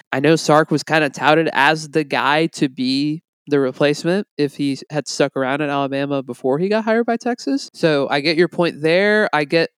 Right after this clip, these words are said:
you know, wanting Norvell, especially after the, the season that, that he just had with Florida State. And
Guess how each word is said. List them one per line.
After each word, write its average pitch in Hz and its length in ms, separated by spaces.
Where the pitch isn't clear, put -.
you 170 100
know, 151 160
wanting 156 380
Norvell, 165 540
especially 170 380
after 151 240
the, 143 260
the 147 120
season 165 380
that, 135 200
that 139 140
he 165 180
just 190 160
had 190 180
with 190 140
Florida 196 240
State. 202 560
And 135 280